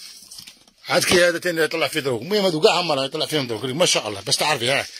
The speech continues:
ها السيمان تهدر، ها السيمان تهدر، ها. ها لا السيمان تهدر. وصحاب كارون دو، ها. هذا كارون دو، بوينتي كارون دو. هذا كارون دو.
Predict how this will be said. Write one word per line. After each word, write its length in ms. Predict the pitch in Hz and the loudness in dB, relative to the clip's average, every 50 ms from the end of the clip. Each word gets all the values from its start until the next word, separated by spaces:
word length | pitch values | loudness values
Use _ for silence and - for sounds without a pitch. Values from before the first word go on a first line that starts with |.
| - - - - | -20 -20 -10 -2
ها 120 | - 147 | 2 2
السيمان 400 | 165 156 - - 185 190 202 208 | 4 4 2 2 2 0 0 0
تهدر، 300 | 185 170 135 - 113 98 | 0 0 -2 -4 -6 -8
ها 80 | 110 110 | -6 -4
السيمان 360 | 101 - - 147 147 156 151 | -2 -2 0 0 0 0 0
تهدر، 300 | - 117 95 90 90 98 | -2 -4 -6 -6 -8 -8
ها. 120 | 98 90 - _ _ _ - - - - - | -8 -10 -10 _ _ _ -20 -20 -20 -18 -8
ها 140 | - 120 135 | -4 0 2
لا 80 | 139 143 | 2 4
السيمان 300 | - - 147 147 156 131 | 4 2 2 2 0 0
تهدر. 300 | 123 120 - 95 82 - - - - - - - | -2 -4 -6 -8 -12 -14 -16 -20 -20 -20 -10 -2
وصحاب 240 | 123 - - 165 180 | 0 0 2 2 0
كارون 420 | - - 180 170 175 202 214 208 | 0 2 2 2 2 2 2 0
دو، 200 | 156 147 143 151 | 2 2 2 2
ها. 220 | 170 160 127 147 175 | 2 2 2 2 2
هذا 120 | 175 185 | 2 2
كارون 440 | - - 165 151 156 170 190 185 165 | 0 0 2 0 2 0 0 -2 -2
دو، 140 | 120 120 110 | -2 -4 -6
بوينتي 340 | - 165 175 175 160 180 175 | -2 -2 -2 0 0 0 0
كارون 380 | - - 175 175 180 175 151 | 2 2 2 4 4 2 0
دو. 340 | 110 107 - 180 180 180 170 - - - - - - - - - - - - - | -2 -6 -8 -10 -10 -12 -12 -14 -16 -16 -14 -14 -14 -14 -14 -14 -14 -14 -12 -4
هذا 280 | - 147 170 185 190 208 | 0 2 4 4 4 2
كارون 440 | - - 190 202 208 214 202 175 135 | 2 4 2 4 4 2 0 -2 -4
دو. 120 | 110 107 | -6 -10